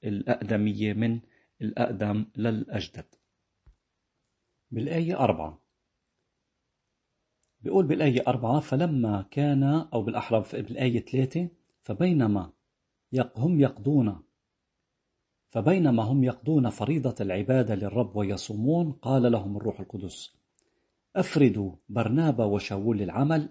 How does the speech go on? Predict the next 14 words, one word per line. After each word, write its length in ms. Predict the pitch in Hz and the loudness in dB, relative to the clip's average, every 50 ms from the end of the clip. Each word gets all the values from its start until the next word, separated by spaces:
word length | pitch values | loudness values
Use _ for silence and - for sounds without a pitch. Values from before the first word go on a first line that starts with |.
| - | -6
الذي 380 | 113 110 120 135 117 127 117 107 | -6 -2 -2 0 0 0 0 0
دعوتهما 800 | - 104 82 90 107 104 - 110 95 98 104 101 110 107 104 | -2 -2 -2 -2 -2 -2 -4 -6 -6 -4 -4 -2 0 0 0
إليه. 420 | - 101 98 104 101 90 80 - - _ _ _ _ _ _ _ _ _ _ _ _ | 0 -2 0 0 0 0 -2 -6 -14 _ _ _ _ _ _ _ _ _ _ _ _
فصاموا 680 | _ - 107 - - - 170 190 196 190 196 196 190 180 - - | _ 0 0 2 2 4 4 4 4 4 2 0 -2 -4 -6 -6
وصلوا، 600 | 117 120 - - - 151 139 131 127 127 127 135 135 - _ | -6 -6 -2 0 2 2 4 4 4 2 2 0 -2 -10 _
ثم 260 | - 139 120 120 117 | -2 -2 -2 0 0
وضعوا 520 | 110 139 160 127 117 90 82 92 92 87 | 2 2 2 2 2 0 -2 -2 -4 -4
عليهما 920 | 87 98 104 117 151 160 156 139 110 117 120 123 117 117 117 117 117 117 - - - | -4 -4 -4 -2 0 0 0 -2 -2 -2 0 0 0 2 0 0 -2 -4 -6 -10 -10
أيديهم 800 | 113 110 107 101 - 113 113 113 101 95 107 110 107 110 113 113 - | -8 -6 -6 -4 -4 -2 -2 -2 -2 -2 -4 -4 -4 -4 -4 -6 -6
وصرفوهما." 800 | 120 117 113 - - 117 113 104 - - 110 90 92 90 85 78 - _ _ _ _ _ _ _ _ _ _ _ _ _ _ _ _ _ _ _ _ _ _ _ - _ _ _ _ _ _ _ _ _ _ _ _ _ _ _ _ _ _ _ _ _ _ | -4 -4 -4 -2 0 0 0 -2 -2 -4 -8 -6 -8 -10 -12 -14 -20 _ _ _ _ _ _ _ _ _ _ _ _ _ _ _ _ _ _ _ _ _ _ _ -20 _ _ _ _ _ _ _ _ _ _ _ _ _ _ _ _ _ _ _ _ _ _
فبينما 560 | - - 117 135 180 196 180 143 127 117 113 | -6 -2 0 2 2 4 4 4 4 4 2
هم 240 | 107 113 160 156 139 | 2 0 2 2 2
يقضون 600 | 123 120 123 - - 143 156 160 165 170 170 156 | 2 0 0 -4 -2 -2 0 0 0 0 -2 -4
فريضة 640 | 139 - - 110 104 117 131 131 113 131 135 135 | -8 -8 -6 -4 -2 -2 -2 0 0 0 -2 -2